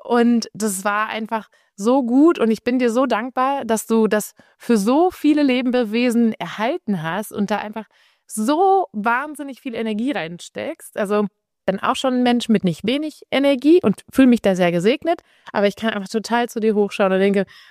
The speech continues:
"Wahnsinn, Britta, Chapeau, es ist ganz, ganz großartig." Und so viel Wissen, so viel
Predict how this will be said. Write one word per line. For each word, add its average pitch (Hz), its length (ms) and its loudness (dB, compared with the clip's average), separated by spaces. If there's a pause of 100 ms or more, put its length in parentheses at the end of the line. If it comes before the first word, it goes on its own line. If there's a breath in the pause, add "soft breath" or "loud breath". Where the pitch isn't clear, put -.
"Wahnsinn, 226 380 -4
Britta, 214 360 -4
Chapeau, 226 460 2
es 214 220 0
ist 208 280 -6
ganz, 240 260 -4
ganz 226 220 -8
großartig." 220 880 -4 (460 soft breath)
Und 208 320 4
so 233 180 0
viel 220 300 0
Wissen, 320 680 0
so 214 360 2
viel 208 640 0